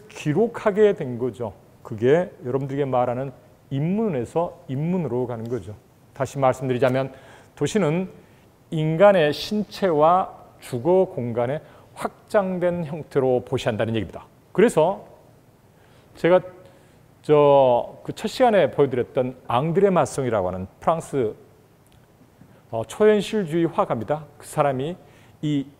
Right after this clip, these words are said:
윌 카니엔이라고 하는, 카니엔이 두개골이란 뜻인데요. 두개골의 도시란 뜻이에요. 두개골의 도시를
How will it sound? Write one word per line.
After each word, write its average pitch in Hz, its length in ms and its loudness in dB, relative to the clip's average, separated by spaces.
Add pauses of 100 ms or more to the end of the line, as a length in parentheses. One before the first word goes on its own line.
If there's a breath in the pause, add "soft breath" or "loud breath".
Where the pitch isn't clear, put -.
(920)
윌 220 400 0
카니엔이라고 180 1120 2
하는, 92 220 -10 (560)
카니엔이 135 760 0 (160)
두개골이란 131 760 4
뜻인데요. 117 580 -12 (140)
두개골의 180 720 2
도시란 110 400 -8
뜻이에요. 101 320 -12 (1120)
두개골의 214 520 2
도시를 147 380 -2